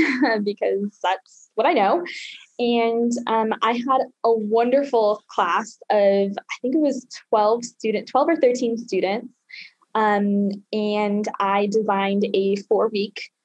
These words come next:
full-time curriculum for them on different topics in veterinary medicine. Um, and, you know, my goal at first, it was, "Okay, everyone's gonna come out of this program wanting to be a vet. It's gonna be great." And then <laughs> as the program went on,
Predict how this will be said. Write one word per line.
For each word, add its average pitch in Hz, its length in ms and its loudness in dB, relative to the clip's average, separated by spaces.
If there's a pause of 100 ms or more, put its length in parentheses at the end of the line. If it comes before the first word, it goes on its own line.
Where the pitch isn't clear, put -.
(300)
full-time 202 520 0
curriculum 196 500 0
for 196 220 2
them 190 320 0 (200)
on 220 520 0 (180)
different 202 440 -2
topics 233 340 0
in 240 140 2
veterinary 196 360 0
medicine. 196 640 -2 (500)
Um, 220 240 -2 (120)
and, 294 220 -2
you 370 80 4
know, 370 120 4
my 392 140 2
goal 330 440 0
at 262 200 -2 (100)
first, 403 540 -2
it 285 80 0
was, 247 760 2 (140)
"Okay, 247 260 0
everyone's 254 440 0
gonna 226 140 0
come 233 160 -6
out 220 120 2
of 220 80 0
this 214 160 0
program 254 400 0
wanting 214 220 0
to 196 100 -10
be 185 120 0
a 190 60 2
vet. 269 300 0
It's 220 140 -8
gonna 202 120 -4
be 190 120 -2
great." 294 340 -2 (460)
And 247 200 0
then 330 200 4
<laughs> - 0 -
as 277 380 0
the 247 200 2
program 247 380 0
went 226 240 0
on, 285 340 2